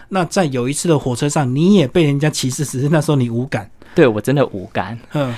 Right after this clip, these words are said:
Speaker 2: 对，那时候其实是我是交完作业，然后我就想说，哎，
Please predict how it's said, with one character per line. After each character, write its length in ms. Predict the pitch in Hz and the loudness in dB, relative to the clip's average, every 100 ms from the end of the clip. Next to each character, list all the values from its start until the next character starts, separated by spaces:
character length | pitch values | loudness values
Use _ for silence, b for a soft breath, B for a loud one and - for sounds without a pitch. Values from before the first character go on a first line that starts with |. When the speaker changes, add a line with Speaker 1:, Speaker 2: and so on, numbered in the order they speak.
| - | -4
Speaker 2:
对， 100 | 190 | 2
那 120 | 208 | 4
时 100 | 208 | 4
候 100 | 139 | 2
其 160 | 139 127 | 2 0
实 120 | 123 | 0
是 120 | - | 2
我 200 | 143 104 | 2 0
是 400 | 107 123 113 110 | 0 0 2 0
交 180 | 107 117 | 2 2
完 180 | 117 104 | 2 0
作 240 | - 113 | -2 0
业， 120 | 107 | 0
然 120 | 107 104 | 0 0
后 140 | 123 | 0
我 80 | 104 | 0
就 140 | 113 | -2
想 120 | 110 | -6
说， 140 | 95 110 | -6 -4
哎， 220 | 110 120 | -2 -2